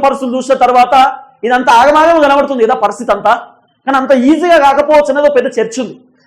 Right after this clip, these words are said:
సరే ఏది ఏమైనా రేవంత్ రెడ్డి ఒక డైనామాలో ఉన్నాడు. మరి ఈ భూములు అమ్ముకుందాం అనుకుంటే భూములు ఫెయిల్, ఏది ఏది అనుకూలంగా లేదు. తర్వాత ఇప్పుడు నెక్స్ట్ ఏమున్నది, కోకాపేట భూములు ఏమైనా ఖాళీగా ఉన్నటువంటి భూములు చూసుకొని అమ్ముకోనే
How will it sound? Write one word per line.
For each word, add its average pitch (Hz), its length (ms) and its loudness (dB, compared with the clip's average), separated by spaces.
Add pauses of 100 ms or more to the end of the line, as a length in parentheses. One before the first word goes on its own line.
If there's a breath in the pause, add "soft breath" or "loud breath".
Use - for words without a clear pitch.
సరే 294 100 2 (140)
ఏది 330 240 2
ఏమైనా 285 320 -2 (500)
రేవంత్ 294 360 2
రెడ్డి 302 160 0
ఒక 269 180 -2
డైనామాలో 285 480 0
ఉన్నాడు. 220 200 -6 (720)
మరి 247 180 0
ఈ 262 120 -2
భూములు 269 260 0
అమ్ముకుందాం 277 360 -2
అనుకుంటే 277 320 -4
భూములు 262 320 0
ఫెయిల్, 226 180 2 (960)
ఏది 277 140 2 (180)
ఏది 294 240 4 (160)
అనుకూలంగా 269 440 0 (100)
లేదు. 233 200 2 (640)
తర్వాత 285 380 4
ఇప్పుడు 269 160 -4 (120)
నెక్స్ట్ 240 280 -6
ఏమున్నది, 294 340 0 (120)
కోకాపేట 269 480 2 (100)
భూములు 254 260 -2
ఏమైనా 262 220 -4
ఖాళీగా 254 300 0
ఉన్నటువంటి 240 380 -4
భూములు 240 280 -8
చూసుకొని 233 320 -4
అమ్ముకోనే 226 340 -2